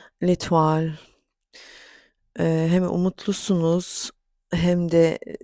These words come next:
içten diliyorsunuz. Sanki tek eksiğiniz bu insan. Her şeyiniz tamam, tek eksiğiniz bu insan.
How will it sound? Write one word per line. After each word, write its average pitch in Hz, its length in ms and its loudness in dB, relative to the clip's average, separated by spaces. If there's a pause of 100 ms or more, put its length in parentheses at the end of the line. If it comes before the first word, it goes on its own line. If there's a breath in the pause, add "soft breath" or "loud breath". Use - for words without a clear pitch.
(340)
içten 175 520 0
diliyorsunuz. 165 680 -2
Sanki 202 400 0
tek - 260 -2
eksiğiniz 160 640 -2
bu 156 100 -4
insan. 151 440 -6 (1040 loud breath)
Her 202 220 6
şeyiniz 175 440 2
tamam, 156 440 -2
tek - 260 -8
eksiğiniz 147 640 -8
bu 147 100 -6
insan. 147 500 -10